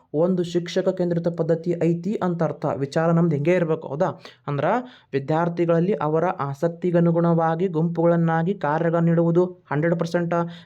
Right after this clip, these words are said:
ವಿದ್ಯಾರ್ಥಿಗಳನ್ನ ನಾನು ಯಾವುದೋ ಒಂದು ಚಟುವಟಿಕೆ ಇರ್ಲಿ, ಯಾವುದೋ ಒಂದು, ಆ, ಸ-, ಏನು ಟಾಪಿಕ್‌ಗೆ ಸಂಬಂಧಪಟ್ಟಂತೆ ಅವರಿಗೆ ಅವ್ರದ್ದೇ ಆಗಿರ್ತಕ್ಕಂಥ ಗುಂಪುಗಳನ್ನಾಗಿ ಮಾಡಿ ಅವ್ರಿಗೆ ನಾನು ಕೆಲಸ ಕೊಟ್ಟೆ ಅಂತಂದ್ರ ಅದು ಎಂಥ ಕೇಂದ್ರಿತ ಆಗ್ತೈತಿ? ಮಗು ಕೇಂದ್ರಿತ ವಿಧಾನ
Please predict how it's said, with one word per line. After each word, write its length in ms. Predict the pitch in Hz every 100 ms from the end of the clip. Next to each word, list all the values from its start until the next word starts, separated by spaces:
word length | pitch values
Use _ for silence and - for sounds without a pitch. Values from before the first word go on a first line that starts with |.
| _
ವಿದ್ಯಾರ್ಥಿಗಳನ್ನ 640 | 139 147 160 - 165 165
ನಾನು 220 | 160 165
ಯಾವುದೋ 340 | 175 123 139 170
ಒಂದು 160 | 175
ಚಟುವಟಿಕೆ 460 | 170 170 165 160 165
ಇರ್ಲಿ, 200 | 165 165
ಯಾವುದೋ 300 | 131 135 165
ಒಂದು, 360 | 165 165 170 170 - -
ಆ, 80 | 160
ಸ-, 280 | 160 147 -
ಏನು 380 | 151 175 240 247
ಟಾಪಿಕ್‌ಗೆ 400 | 147 147 170 175
ಸಂಬಂಧಪಟ್ಟಂತೆ 680 | 175 170 165 170 160 160 208
ಅವರಿಗೆ 340 | 156 165 165
ಅವ್ರದ್ದೇ 320 | 131 143 160
ಆಗಿರ್ತಕ್ಕಂಥ 520 | 180 175 170 170 165
ಗುಂಪುಗಳನ್ನಾಗಿ 720 | 165 147 170 170 170 165 160 160
ಮಾಡಿ 300 | 165 254 269 - -
ಅವ್ರಿಗೆ 240 | 156 160
ನಾನು 140 | 151
ಕೆಲಸ 240 | 151 175 247 254
ಕೊಟ್ಟೆ 200 | 202 160
ಅಂತಂದ್ರ 360 | 143 151 147 214 -
ಅದು 200 | 143 208
ಎಂಥ 240 | 190 156 226 247
ಕೇಂದ್ರಿತ 320 | 233 214 202 196
ಆಗ್ತೈತಿ? 380 | 196 196 269 285 - - - -
ಮಗು 480 | 156 160 220 302 - - -
ಕೇಂದ್ರಿತ 400 | 175 170 - 226 294 -
ವಿಧಾನ 300 | 151 147 143